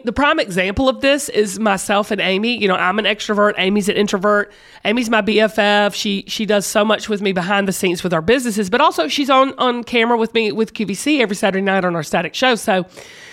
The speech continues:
you know, she's often had this question and had this identity, like, "Where do I fit in the land full, when I'm an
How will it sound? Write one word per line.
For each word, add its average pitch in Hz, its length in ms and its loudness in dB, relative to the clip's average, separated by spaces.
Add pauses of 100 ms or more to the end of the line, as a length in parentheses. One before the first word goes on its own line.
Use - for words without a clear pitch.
(320)
you 285 100 2
know, 247 300 2 (100)
she's 339 360 2
often 247 340 0
had 208 240 0
this 185 160 -4
question 185 400 -4
and 175 100 -4
had 190 160 -2
this 175 200 -6
identity, 190 600 -2
like, 156 260 -4
"Where 247 320 0
do 214 200 -4
I 196 220 0
fit 220 680 0 (340)
in 240 200 -2
the 214 80 0
land 233 440 0
full, 208 400 -2 (140)
when 220 140 -4
I'm 208 100 -2
an 196 80 -6